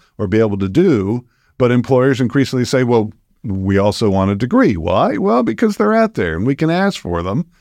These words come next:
And if we keep plowing money into it, we're just making it harder for people who'd like to enter the labor market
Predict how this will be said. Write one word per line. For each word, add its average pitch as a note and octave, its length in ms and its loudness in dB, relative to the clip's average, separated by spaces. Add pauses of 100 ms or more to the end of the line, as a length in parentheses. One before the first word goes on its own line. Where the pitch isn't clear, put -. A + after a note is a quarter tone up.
(380)
And D#3 120 2
if C#3 120 -2
we C#3 100 2
keep G#3+ 300 -2
plowing F3 560 0
money E3 280 0
into A2+ 260 0
it, A#2+ 100 -6
we're A#2 100 0
just C3+ 320 -2
making D3 260 0
it - 80 -2
harder B2+ 320 0
for A2 160 -4
people G#2+ 300 -2
who'd G2+ 100 0
like A#2+ 200 0
to A2 100 -6
enter A#2 240 -2
the G2 80 -2
labor A2 340 0
market A2 360 -2